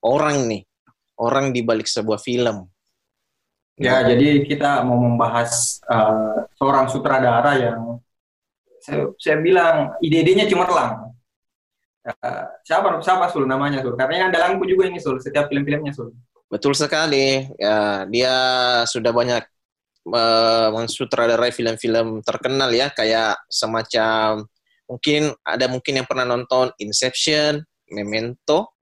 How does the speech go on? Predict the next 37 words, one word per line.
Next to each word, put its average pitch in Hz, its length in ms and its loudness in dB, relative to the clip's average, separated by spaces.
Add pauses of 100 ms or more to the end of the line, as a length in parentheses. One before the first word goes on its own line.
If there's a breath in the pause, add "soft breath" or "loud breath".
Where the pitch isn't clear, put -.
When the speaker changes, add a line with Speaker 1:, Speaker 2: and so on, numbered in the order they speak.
Speaker 1:
atau 107 800 2 (320)
The 113 160 0
Dark 113 240 0
Knight. 127 320 -2 (720)
Nah, 110 400 -4
siapa 104 240 -2
lagi 131 160 2
kan 139 160 -2
Speaker 2:
First 165 80 -2
Speaker 1:
kalau 180 160 2
Speaker 2:
Sight. 208 240 -2
Speaker 1:
bukan, 127 200 -2 (760)
ya, 117 320 0
The 104 160 -6
First 156 240 -2
Sight. 208 240 0 (480)
Mungkin 131 640 -4
teman-teman 123 400 -2
sudah 113 400 0 (640)
dari 110 240 0
na-, 117 240 -4
nama, 120 320 -4
nama-nama 117 320 -2
film 123 320 -2
itu 156 320 0 (160)
sudah 123 160 0
bisa 135 160 0
lah 151 160 2
tebak 120 480 0 (320 soft breath)
film 120 240 -4
apa 123 240 -2
itu. 101 320 -6 (320)
Apa, 165 160 -2
sutradaranya 127 560 0
siapa 110 480 -2
gitu - 240 -14
kan. 123 160 -4